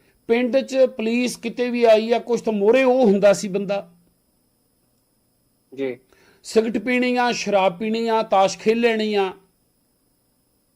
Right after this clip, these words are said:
Speaker 2: ਹਾਂ।
Speaker 1: ਕਦੇ ਉਹਦੇ ਨਾਲ ਕਚਹਿਰੀਆਂ ਜਾ ਕੇ ਉਹਦੇ ਕੋਲੋਂ ਰੋਟੀ ਖਾ ਲਈ, ਕਦੇ ਉਹਦੇ ਨਾਲ ਜਾ ਕੇ ਖਾ ਲਈ।
Speaker 2: <laughs> ਸਹੀ ਗੱਲ ਆ।
Speaker 1: ਮਤਲਬ ਜੇ, ਜੇ ਤੁਸੀਂ ਉਹਨਾਂ ਨੂੰ ਪੁੱਛੋ ਵੀ ਜਿਹੜੀ ਗੱਲ ਤੁਸੀਂ, ਜਿਹੜਾ ਲਾਈਫਸਟਾਈਲ ਤੁਸੀਂ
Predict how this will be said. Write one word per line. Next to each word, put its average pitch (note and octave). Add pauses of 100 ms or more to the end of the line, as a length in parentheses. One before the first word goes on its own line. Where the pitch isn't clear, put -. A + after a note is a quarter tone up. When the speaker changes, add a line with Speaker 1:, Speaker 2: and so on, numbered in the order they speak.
(120)
Speaker 2:
ਹਾਂ। C3 (300)
Speaker 1:
ਕਦੇ A#3+
ਉਹਦੇ C#4
ਨਾਲ C#4
ਕਚਹਿਰੀਆਂ A#3+
ਜਾ G#3+
ਕੇ G3+
ਉਹਦੇ A3+
ਕੋਲੋਂ B3+
ਰੋਟੀ A3
ਖਾ F#3+
ਲਈ, G#3
ਕਦੇ G#3
ਉਹਦੇ G#3+
ਨਾਲ B3
ਜਾ G#3
ਕੇ F#3
ਖਾ F3
ਲਈ। E3+ (1600)
Speaker 2:
<laughs> - (760)
ਸਹੀ B2+
ਗੱਲ A#2
ਆ। A2+ (100)
Speaker 1:
ਮਤਲਬ D#4
ਜੇ, C4
ਜੇ G#3+
ਤੁਸੀਂ C4
ਉਹਨਾਂ D#4
ਨੂੰ D#4
ਪੁੱਛੋ C4+
ਵੀ D4
ਜਿਹੜੀ A3
ਗੱਲ A3
ਤੁਸੀਂ, A3
ਜਿਹੜਾ A3
ਲਾਈਫਸਟਾਈਲ G3
ਤੁਸੀਂ -